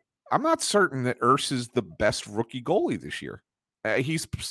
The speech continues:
certainly started the most games of all rookie goalies, but that Kochetkov in Carolina is having a really nice season, uh, as well. I mean, again, better team, right?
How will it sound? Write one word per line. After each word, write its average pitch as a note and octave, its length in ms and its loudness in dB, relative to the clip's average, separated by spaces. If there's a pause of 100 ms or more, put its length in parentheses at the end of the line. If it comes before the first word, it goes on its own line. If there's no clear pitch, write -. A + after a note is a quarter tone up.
(120)
certainly G3+ 340 2
started C#3+ 460 8
the A#2+ 80 0
most A2 300 0
games A#2+ 540 -2
of - 200 -6
all F#2+ 200 0
rookie F2+ 320 -8
goalies, E2 440 -10
but A2+ 220 2 (560)
that - 220 0
Kochetkov C#3 760 4
in G2+ 140 -6
Carolina G#2 840 2
is F#2 140 -10
having G2+ 340 -6
a E2+ 60 -8
really A2 580 0
nice F#2+ 300 -6
season, G2+ 560 -10 (500)
uh, F#2+ 240 0
as F#2 220 -4
well. F2+ 420 4 (140)
I G#2 60 -6
mean, G#2 180 -6
again, A2 380 -2
better A2 280 0
team, D3 540 -2 (400)
right? G2+ 280 2